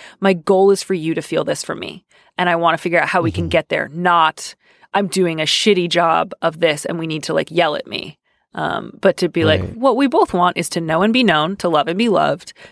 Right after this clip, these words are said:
Speaker 1: to, like, make one another feel good, and to feel like we can talk about this stuff without, like, falling apart."
Speaker 2: Right. And I mean, I, I think that she's doing,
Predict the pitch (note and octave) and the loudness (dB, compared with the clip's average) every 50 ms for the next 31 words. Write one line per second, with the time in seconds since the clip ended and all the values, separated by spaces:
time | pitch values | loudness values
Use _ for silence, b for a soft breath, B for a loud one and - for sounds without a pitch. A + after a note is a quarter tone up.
0 | B B - - F#3 E3+ D#3 D#3 D#3 D3+ C#3 - D#3 D#3 - E3+ E3+ F3+ F#3+ F#3+ | B B -2 2 2 2 2 2 0 -2 -2 -2 -4 -2 0 0 0 2 2 2
1 | F#3+ G#3 G3 - F3 E3 D#3 D#3 - D3+ D3 D3 D#3 D#3 D3+ - - - D#3+ E3 | 2 2 2 2 2 2 2 2 2 0 0 2 0 -2 -4 -6 -4 -2 0 0
2 | D#3 D#3 D#3 - E3 - - E3 D#3 D3+ D#3 - D#3+ - D#3+ D3+ - - D#3 - | 0 0 -2 -4 -4 0 2 2 2 2 0 -2 -4 -4 -4 -2 -2 -4 -4 -2
3 | E3+ D#3+ - - D#3+ - - - E3+ D#3 D3 - - - - F3 E3+ - D#3+ D3+ | -4 -4 -4 -4 -6 -6 -4 -4 -4 -4 -4 -8 -10 -2 -2 0 0 0 -2 -2
4 | - - - D3 - - - D#3 D3 - - - - - - - - _ _ _ | -2 -2 -4 -4 -4 -2 -2 -2 -2 -2 -6 -8 -6 -4 -6 -6 -6 _ _ _
5 | C4 A#3+ D3 G#2+ - - A#2+ B2 A#2+ A#2+ A#2+ A#2 - - A#2+ A#2 - - A#2 A2+ | -4 -2 -2 -2 -2 0 2 2 4 4 2 2 2 2 2 2 2 2 0 0
6 | - B2+ B2+ - - G#2 - - A#2 A2 G2+ A2 G#2+ G#2+ G#2 G2+ G2 G2 G2 G2 | 2 -2 -2 0 -2 -2 0 2 0 2 2 4 4 4 4 4 2 2 0 -2
7 | G2 | -4